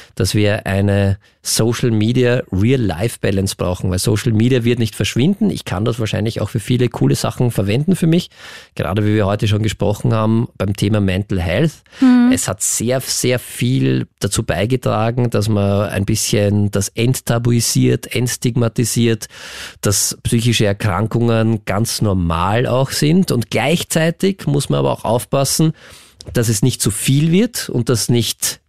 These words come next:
Speaker 1: jede schlechte Stimmung sofort eine psychische Erkrankung ist, dass ist, dass nicht jedes Mal kurz aufgedreht sein gleich A D H S ist und so weiter und so fort, dass ich nicht, wenn ich irgendetwas nicht so Schönes erlebt habe, sofort eine posttraumatische Belastungsstörung entwickle.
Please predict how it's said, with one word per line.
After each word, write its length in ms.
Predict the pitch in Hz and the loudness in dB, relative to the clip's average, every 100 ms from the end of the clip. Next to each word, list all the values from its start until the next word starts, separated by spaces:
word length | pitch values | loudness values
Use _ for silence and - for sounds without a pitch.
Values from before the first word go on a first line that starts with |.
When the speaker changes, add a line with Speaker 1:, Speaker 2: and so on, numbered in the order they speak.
| - | -6
Speaker 1:
jede 380 | 92 101 120 139 | 0 2 2 2
schlechte 400 | - 120 - 127 | 0 -2 0 -4
Stimmung 420 | - 120 123 123 | -2 0 2 0
sofort 460 | - 104 110 107 107 | -2 -2 0 0 0
eine 160 | 104 | 0
psychische 480 | 101 113 113 107 - | 0 -2 -2 -4 -4
Erkrankung 580 | 95 - 98 131 156 143 | -4 -2 -2 0 0 2
ist, 300 | 143 - - - - - - | 0 -2 -8 -16 -18 -18 -4
dass 220 | 104 - | -2 0
ist, 320 | 98 - - | -2 -2 -2
dass 140 | 98 104 | 0 2
nicht 200 | 98 - | 0 0
jedes 380 | 92 113 127 | 2 2 2
Mal 220 | 113 101 101 | 0 0 0
kurz 260 | - 131 | -2 -2
aufgedreht 720 | - 107 - 117 - 101 101 | 0 -2 -2 -4 0 0 0
sein 400 | - 98 95 101 - | -2 -2 0 -2 -2
gleich 320 | 90 98 - | -4 -4 -4
A 140 | 90 | -2
D 160 | 98 98 | 0 0
H 80 | 80 | 0
S 320 | 110 139 - | 0 0 0
ist 360 | 143 143 - - - - - | 0 0 -4 -10 -16 -14 -4
und 180 | 143 143 | 0 2
so 140 | - | 2
weiter 300 | 120 107 120 | 2 2 2
und 100 | 120 | 0
so 80 | 110 | -2
fort, 380 | - 120 123 - | 0 -2 0 -2
dass 80 | 110 | -2
ich 180 | 107 117 | 0 2
nicht, 300 | 131 131 135 | 0 0 0
wenn 120 | 127 | 0
ich 160 | 117 | 0
irgendetwas 960 | 120 117 123 - - 113 110 - - - - | 0 0 0 -4 -2 -2 0 -2 -4 -6 -8
nicht 320 | - 107 123 - | -2 0 0 -2
so 80 | |
Schönes 320 | 123 113 117 110 | 0 2 2 0
erlebt 400 | 104 107 - - | 0 0 -2 -4
habe, 140 | 104 | -4
sofort 440 | - 101 - 107 - | -2 -2 0 -4 -2
eine 200 | 98 101 | -2 -2
posttraumatische 840 | 101 101 - 95 90 92 98 120 | -2 -4 -2 -2 0 -2 -2 -2
Belastungsstörung 960 | 98 92 131 - 151 - - 139 139 139 | -2 -2 -2 0 0 0 0 2 2 2
entwickle. 460 | 127 139 - 143 | 0 -2 -2 -2